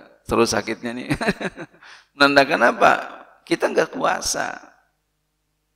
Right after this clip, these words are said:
Yang kuasa Allah.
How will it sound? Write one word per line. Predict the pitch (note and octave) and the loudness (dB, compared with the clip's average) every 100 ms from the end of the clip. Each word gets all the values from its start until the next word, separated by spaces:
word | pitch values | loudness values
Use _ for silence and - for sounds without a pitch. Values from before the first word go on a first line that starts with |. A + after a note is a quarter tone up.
| _ _ _ _ _ _ _ _ _ _ _ _ _ _ _ _ | _ _ _ _ _ _ _ _ _ _ _ _ _ _ _ _
Yang | C#3 C3+ C3+ | 0 0 4
kuasa | C3+ C3+ C3 | 4 4 0
Allah. | A#2+ C#3+ - - - | -2 -4 -8 -12 -16